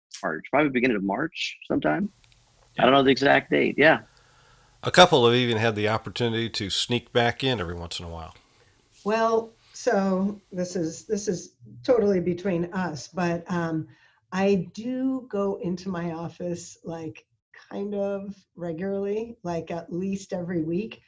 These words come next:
Speaker 3: um, because one other person that ever comes into the building. And so I feel like if I could be more, like, efficient and effective and, like, get some work done and then also print some stuff out and, you know, have a time where I've got, like, two screens,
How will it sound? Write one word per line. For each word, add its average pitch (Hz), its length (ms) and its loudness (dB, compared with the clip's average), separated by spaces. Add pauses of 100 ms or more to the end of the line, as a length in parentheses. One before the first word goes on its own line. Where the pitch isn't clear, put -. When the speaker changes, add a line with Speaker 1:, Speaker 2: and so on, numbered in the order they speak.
(380)
Speaker 3:
um, 165 400 0
because 196 680 0
one 185 500 -2 (100)
other 170 260 -4
person 165 460 -6
that 160 220 -4
ever 165 180 -8
comes 156 300 -10
into 156 240 -12
the 156 80 -16
building. 151 560 -16
And 175 140 -4
so 175 440 -2
I 190 40 -10
feel 214 240 0
like 190 280 0 (800)
if 196 100 -12
I 233 60 -2
could 196 240 0
be 247 300 0
more, 226 540 4
like, 208 280 -2
efficient 226 500 -2
and 190 120 2
effective 226 760 4
and, 185 120 -2
like, 175 260 -4
get 202 200 -4
some 202 180 2
work 220 240 -2
done 220 240 2
and 180 120 4
then 175 120 2
also 196 360 0 (200)
print - 220 -2
some 233 160 -2
stuff 233 360 -6
out 233 360 4
and, 175 260 2 (420)
you 202 100 6
know, 185 260 2
have 220 240 0
a 226 60 2
time 214 280 2
where 202 140 2
I've 180 160 -4
got, 202 220 0
like, 175 200 -4
two 233 200 -6
screens, 214 680 -2